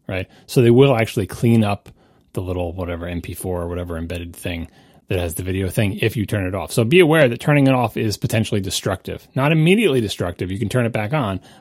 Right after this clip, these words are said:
but after thirty days ago or so go by with it off, you go back to that photo. I don't remember what it was, thirty days, seven days, whatever it was. You go back to that photo and you can't turn it back on 'cause the data's really gone.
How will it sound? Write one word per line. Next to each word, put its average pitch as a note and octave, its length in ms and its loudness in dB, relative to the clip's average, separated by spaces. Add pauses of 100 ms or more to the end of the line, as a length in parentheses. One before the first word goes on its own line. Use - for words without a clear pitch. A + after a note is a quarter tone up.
but A#2+ 140 4
after - 160 0
thirty B2 220 4
days A#2+ 220 4
ago G2+ 280 0 (100)
or G2+ 140 -4
so F#2+ 300 0
go G2 160 -2
by F#2+ 260 -2
with F2+ 160 -4
it F#2 80 -6
off, G2+ 320 -4 (280)
you A#2+ 120 2
go A2+ 100 6
back G#2 180 0
to G2+ 80 -4
that F2+ 120 -6
photo. F2 460 -2 (180)
I B2 80 -4
don't A2 100 0
remember E2 280 -6
what D#2 80 -10
it D#2+ 40 -10
was, D2+ 140 -14
thirty D#2+ 240 -8
days, D#2+ 200 -10
seven E2+ 200 -8
days, D#2 160 -10
whatever E2 280 -8
it E2+ 40 -10
was. D#2+ 220 -12
You A2 60 -2
go A2 60 0
back G2+ 180 -2
to G2+ 80 -4
that F#2 80 -8
photo F#2+ 240 -2
and E2+ 100 -6
you F2+ 80 -8
can't F#2+ 240 -6
turn E2+ 160 -8
it D#2+ 80 -12
back E2 180 -8
on D2 160 -8
'cause - 120 -16
the - 60 -10
data's E2 340 -8
really D#2+ 140 -16
gone. D#2 260 -18